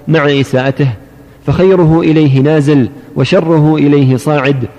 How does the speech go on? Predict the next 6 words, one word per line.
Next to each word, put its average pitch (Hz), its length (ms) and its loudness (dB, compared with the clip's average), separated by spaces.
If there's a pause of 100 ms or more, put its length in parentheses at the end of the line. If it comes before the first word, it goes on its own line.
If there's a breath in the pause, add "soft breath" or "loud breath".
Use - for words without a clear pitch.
(220 loud breath)
يتحبب 165 580 -2
إليه 165 440 2
بنعمه 160 840 2
وهو 143 300 2
غني 135 480 2
عنه، 131 320 0